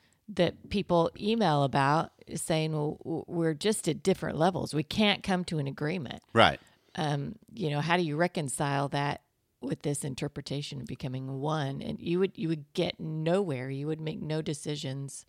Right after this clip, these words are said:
Speaker 2: Right.
Speaker 1: Um,
Speaker 2: And I'll,
Speaker 1: in that
Speaker 2: I'll,
Speaker 1: regard.
Speaker 2: I'll agree in theory that his idea of that,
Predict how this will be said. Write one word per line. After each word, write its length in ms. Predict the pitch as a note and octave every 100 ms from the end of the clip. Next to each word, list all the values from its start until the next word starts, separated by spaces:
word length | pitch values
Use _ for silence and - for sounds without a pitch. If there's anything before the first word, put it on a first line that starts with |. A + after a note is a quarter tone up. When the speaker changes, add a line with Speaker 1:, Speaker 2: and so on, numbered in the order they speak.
| -
Speaker 2:
Right. 200 | A#2+ - - - - - -
Speaker 1:
Um, 420 | D3+ C3+ C3+ B2+ - _ _ _ -
Speaker 2:
And 140 | G#2+
I'll, 160 | C3 F3+
Speaker 1:
in 40 |
that 100 | -
Speaker 2:
I'll, 180 | C#3 F#3
Speaker 1:
regard. 340 | F3 F3+ C#3 - -
Speaker 2:
I'll 200 | B2 F3
agree 400 | C3 C3+ E3 D#3+
in 100 | C3+
theory 400 | - E3 F#3 B2
that 160 | G#2+ G#2
his 180 | A2+
idea 460 | A2+ G#2+ A2 A#2 G#2+
of 340 | G2+ F#2+ - -
that, 260 | G2 -